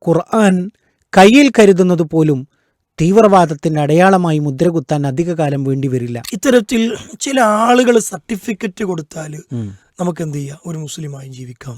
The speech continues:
Speaker 1: അതെ.
Speaker 2: അങ്ങനെ ഒരു സാഹചര്യത്തിലേക്ക് ചില ആളുകളെങ്കിലും വന്നിട്ടുണ്ടോ എന്ന്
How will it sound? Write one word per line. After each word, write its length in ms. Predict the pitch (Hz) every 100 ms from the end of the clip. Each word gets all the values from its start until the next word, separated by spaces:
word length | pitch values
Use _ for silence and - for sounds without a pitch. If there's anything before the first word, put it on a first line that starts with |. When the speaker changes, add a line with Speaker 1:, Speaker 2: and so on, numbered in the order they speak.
| -
Speaker 1:
അതെ. 220 | 131 104 107 _ _ _ -
Speaker 2:
അങ്ങനെ 280 | 247 320 330
ഒരു 140 | 226 196
സാഹചര്യത്തിലേക്ക് 1040 | 165 165 165 165 156 156 156 151 156 151 - _ _ _ _ _ 262 233 233 571 605 -
ചില 160 | 247
ആളുകളെങ്കിലും 760 | 226 220 233 240 240 240 247 233
വന്നിട്ടുണ്ടോ 680 | 202 202 202 190 208 226
എന്ന് 260 | 214 190